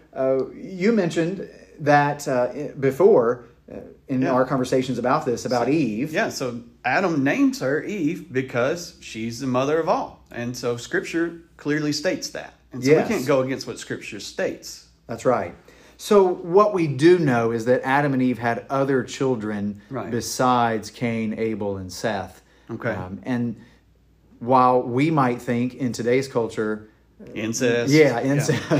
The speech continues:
Speaker 1: right, that kind of stuff. That was, that prohibition wasn't there,
Speaker 2: Okay.
Speaker 1: uh, in this time. And the germline hadn't really been, or, or we say the genetic code hadn't really been, um,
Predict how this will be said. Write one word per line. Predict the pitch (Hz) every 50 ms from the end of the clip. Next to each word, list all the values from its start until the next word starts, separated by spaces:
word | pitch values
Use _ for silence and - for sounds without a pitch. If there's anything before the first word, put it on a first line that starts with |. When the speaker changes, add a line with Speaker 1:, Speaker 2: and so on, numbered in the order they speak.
| - 190
Speaker 1:
right, | 175 147 - 151 135 135
that | 139 147 151 -
kind | 151 135
of | 127 123
stuff. | - 151 139 127 117 - - - - - - - _ _ -
That | - 143 127 151 160 185 196 208 196
was, | 185 185 180 180
that | 165 160 170 -
prohibition | - 220 202 156 135 170 226 - - 240 220
wasn't | 196 196 185 196 185 160 156
there, | 151 147 135 139 185 247 254 - - - 123
Speaker 2:
Okay. | 117 - 127 117 117 117 117 131
Speaker 1:
uh, | 127 123 120 123 120 -
in | 147 135 143 151 151
this | 139 156 165 151 -
time. | - 160 135 120 117 113 123 160 190 - - - _ _ _ _ _ -
And | 143 147 151 156 156 160 160 156 156 156 - -
the | 156 135 143 147 147 147 147 147 147 - 143
germline | 123 107 143 147 190 233 247 214 147 127 123 120 120 123 139 156 151 -
hadn't | - - 143 175 214 - 180 160
really | 156 170 170 165 160
been, | 151 147 156 151 151 151 151 147 147 - - -
or, | - 113 113 117 120
or | 120 123 123 123
we | 127 139
say | 131 151
the | 131 127
genetic | 110 123 127 143 139 139 131 -
code | - - 147 165 185 160 127 113 120 123 - - - _ _ _
hadn't | - 151 165 151 156
really | 151 151 147 143 143
been, | 131 139 139 139 135 135 135 127 131 - - _ _ _ _ -
um, | - - 98 101 104